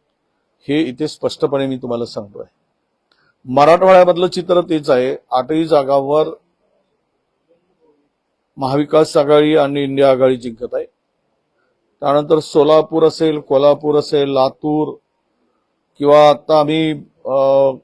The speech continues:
काल पुण्यात होतो आम्ही, आज पण माझी संध्याकाळी पुण्यात सभा आहे. पुण्यामध्ये सुद्धा आमचे रवी दंगेकर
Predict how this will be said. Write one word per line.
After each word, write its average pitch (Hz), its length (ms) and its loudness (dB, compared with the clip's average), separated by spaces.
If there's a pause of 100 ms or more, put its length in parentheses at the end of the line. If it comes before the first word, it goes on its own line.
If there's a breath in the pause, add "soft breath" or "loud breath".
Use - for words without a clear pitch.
काल 139 200 2
पुण्यात 151 380 2
होतो 147 200 -4
आम्ही, 117 320 -2 (480)
आज 123 200 -2
पण 143 180 -2
माझी 135 280 -4
संध्याकाळी 127 480 -4
पुण्यात 123 360 -8
सभा 117 260 -6
आहे. 101 80 -12 (1120)
पुण्यामध्ये 170 520 2
सुद्धा 160 580 0 (160)
आमचे 147 460 -4
रवी 135 280 -2
दंगेकर 127 540 -4